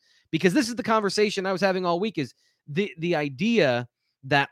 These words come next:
Auburn is so physical and they're so dominant on both sides of the line of scrimmage. It's mythology.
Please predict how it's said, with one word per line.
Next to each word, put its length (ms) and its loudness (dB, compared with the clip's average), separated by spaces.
Auburn 420 6
is 160 2
so 320 2
physical 640 0
and 100 -4
they're 100 -6
so 340 2
dominant 520 2
on 140 0
both 180 -4
sides 180 -2
of 40 -10
the 60 -2
line 120 -2
of 60 -8
scrimmage. 320 -4
It's 260 -8
mythology. 1000 0